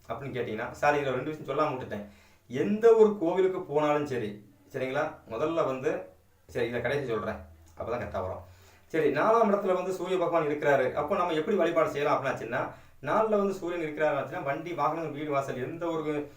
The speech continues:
சிவ ஆலயத்துல வழி-, வழிபாடு செய்யலாம்னாச்சுன்னா, நீங்க வந்து நீர்நிலை அருகில் ஓரமாக இருக்கிற சிவ ஆலயங்களை வழிபாடு செய்யும்போது உங்களுக்கு வந்து சிவனால் கிடைக்க வேண்டிய, சூரியனால் கிடைக்க வேண்டிய அனைத்து வித கௌரவங்கள், எல்லா விஷயமும் சிறப்பா வந்து கொண்டே இருக்கும்.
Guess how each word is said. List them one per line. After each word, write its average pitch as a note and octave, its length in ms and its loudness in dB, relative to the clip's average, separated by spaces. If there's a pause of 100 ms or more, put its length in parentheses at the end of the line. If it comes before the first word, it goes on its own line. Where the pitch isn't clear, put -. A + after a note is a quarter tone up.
(160)
சிவ D#3 200 -2
ஆலயத்துல D#3 280 4
வழி-, C#3 220 0
வழிபாடு C#3+ 240 2
செய்யலாம்னாச்சுன்னா, C#3+ 480 -2
நீங்க C#3+ 200 -6
வந்து D3 240 -4
நீர்நிலை F#3 600 -2
அருகில் D3+ 380 -2
ஓரமாக D3 400 -2
இருக்கிற C3+ 260 -6
சிவ C3+ 240 -4
ஆலயங்களை C3 320 -2
வழிபாடு B2 300 -4
செய்யும்போது A2+ 320 -6 (400)
உங்களுக்கு D3 300 -4
வந்து D#3 160 -6
சிவனால் D#3 380 -2
கிடைக்க C3 240 -6
வேண்டிய, B2+ 220 -4
சூரியனால் D3 340 -2
கிடைக்க B2+ 200 -6
வேண்டிய B2 320 -6
அனைத்து C#3+ 340 -8
வித C#3+ 200 -4
கௌரவங்கள், C#3 500 -2 (360)
எல்லா C#3+ 240 0
விஷயமும் C#3+ 360 -6
சிறப்பா A2+ 240 -2
வந்து G#2 200 -4
கொண்டே A2+ 180 -4
இருக்கும். - 300 -10